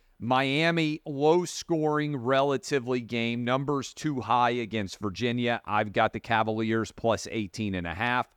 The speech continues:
Uh, Duke, Louisville, I love the under forty-six and a half. Texas A and M,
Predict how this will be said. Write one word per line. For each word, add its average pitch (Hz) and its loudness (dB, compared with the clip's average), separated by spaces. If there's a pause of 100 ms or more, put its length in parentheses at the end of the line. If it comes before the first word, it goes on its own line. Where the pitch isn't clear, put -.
(380)
Uh, 127 2
Duke, 147 0
Louisville, 160 4
I 127 2
love 127 2
the 123 -4
under 147 0
forty-six 127 -2
and 143 -2
a 131 0
half. 135 0 (240)
Texas 165 -2
A 151 2
and 131 -2
M, 139 0